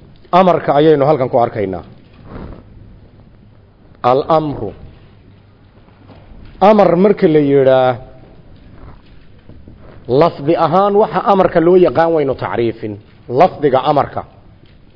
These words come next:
Mafhuum ahaan waxa amarka loo yaqaanana waynu tacriifin.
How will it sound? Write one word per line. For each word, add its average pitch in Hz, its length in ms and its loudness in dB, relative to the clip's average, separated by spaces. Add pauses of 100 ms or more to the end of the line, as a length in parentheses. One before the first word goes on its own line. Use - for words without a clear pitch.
(1800)
Mafhuum 180 580 2 (100)
ahaan 196 440 0
waxa 214 300 0
amarka 202 380 0
loo 175 200 4
yaqaanana 165 560 0
waynu 156 260 0
tacriifin. 117 640 -4